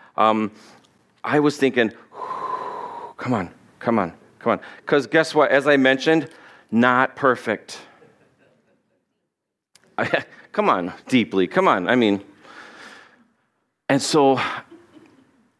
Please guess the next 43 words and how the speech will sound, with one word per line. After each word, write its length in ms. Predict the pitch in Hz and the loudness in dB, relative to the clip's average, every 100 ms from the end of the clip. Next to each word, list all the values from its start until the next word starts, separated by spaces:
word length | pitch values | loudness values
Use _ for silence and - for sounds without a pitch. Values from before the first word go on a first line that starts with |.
| - | -2
I, 160 | 120 120 | 0 2
I 160 | 120 | 0
de-escalated 1160 | 113 - 117 113 110 156 165 123 120 123 117 110 | 0 -8 -18 -12 0 2 2 0 2 4 4 2
right 360 | 113 117 131 139 | 0 2 4 2
away, 280 | 127 110 104 | 2 4 4
and 100 | 104 | 2
I, 140 | 101 | 2
and, 180 | 110 110 | 2 2
and 160 | 110 107 | 0 2
then 260 | 107 127 | 2 2
they 100 | 120 | 2
were 100 | 113 | 2
like, 120 | 104 | 2
"Okay." 300 | 113 139 123 | 2 2 2
And, 120 | 117 110 | 0 2
they, 80 | |
and 120 | 113 135 | 2 2
then 120 | 127 | 0
so 180 | 156 147 | 0 2
later 380 | 180 233 262 | 4 4 4
on, 160 | 170 160 | 4 4
they 120 | 147 | 4
were 100 | 143 | 4
at 100 | 139 | 2
the 80 | - | -2
pool, 280 | - 156 135 | 0 2 4
and 80 | 127 | 4
I 60 | |
went 180 | 127 113 | 4 2
over, 340 | 104 104 107 | 2 2 2
and, 220 | 98 95 - - _ - - - - | 2 0 -2 -20 _ -20 -20 -14 -2
um, 300 | 107 107 104 | 0 0 0
and 160 | 107 110 | 0 2
I, 240 | 113 107 - | 0 -2 -4
the 160 | 123 | -2
four 240 | - 135 135 | 0 2 2
of 60 | |
them 140 | 131 123 | 2 2
were 100 | 120 | 2
in 60 | |
the 80 | 113 | 0
pool, 420 | - 113 107 107 | -2 2 4 4
and 280 | 104 101 98 | 4 2 -2